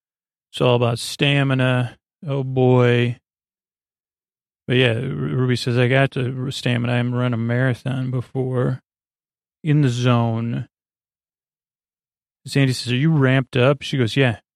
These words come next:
She goes, "I'm in the zone. I ain't even paying attention to the other bakers. Uh, I'm blocking everything else out and doing what I have to do."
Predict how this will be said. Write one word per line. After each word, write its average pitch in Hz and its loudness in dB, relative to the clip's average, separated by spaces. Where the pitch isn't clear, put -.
She 143 -6
goes, 120 -2
"I'm 131 0
in 139 0
the 127 -2
zone. 123 0
I 123 0
ain't 117 -2
even 135 -8
paying 135 0
attention 123 -2
to 120 0
the 120 2
other 120 2
bakers. 120 0
Uh, 123 -2
I'm 123 -4
blocking 123 2
everything 127 0
else 127 -2
out 131 0
and 117 -4
doing 127 0
what 123 2
I 117 2
have 120 -2
to 127 -10
do." 123 2